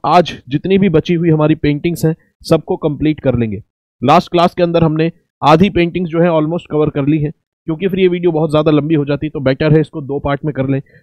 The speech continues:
ताकि आप भी इसको अच्छे से समझ पाएं, ठीक है। चलिए, तो यहाँ पर अगर शुरुआत करें सेशन की, जैसा कि आप जानते हैं already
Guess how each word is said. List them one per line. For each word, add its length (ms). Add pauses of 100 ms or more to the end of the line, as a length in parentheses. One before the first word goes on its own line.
(100)
ताकि 280
आप 120
भी 120
इसको 160
अच्छे 220
से 100
समझ 240
पाएं, 200
ठीक 160
है। 80 (260)
चलिए, 200 (960)
तो 160
यहाँ 220
पर 200 (340)
अगर 180
शुरुआत 360
करें 140
सेशन 340
की, 120
जैसा 220
कि 100
आप 100
जानते 280
हैं 80
already 260